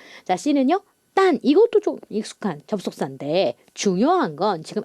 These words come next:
A에 나와 있는 진관이라는 단어. 어떻게 쓰이느냐? 이 진관이 접속사로 쓰이게 되면요. 비록 뭐뭐라 할지라도, 비록 뭐뭐이지만 이렇게 해서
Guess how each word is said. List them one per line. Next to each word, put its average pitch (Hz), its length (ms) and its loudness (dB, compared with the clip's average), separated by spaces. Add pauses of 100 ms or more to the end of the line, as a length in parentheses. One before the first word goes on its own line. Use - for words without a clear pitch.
A에 196 320 2
나와 170 220 -2
있는 196 260 -4
진관이라는 175 1040 -2
단어. 135 340 -10 (300)
어떻게 247 380 -2
쓰이느냐? 175 600 -2 (520)
이 294 220 4
진관이 254 760 2
접속사로 285 680 0
쓰이게 269 380 0
되면요. 160 720 -4 (500)
비록 381 520 4 (100)
뭐뭐라 220 560 4
할지라도, 277 880 0 (340)
비록 240 440 2
뭐뭐이지만 226 960 2
이렇게 185 340 2
해서 185 220 -2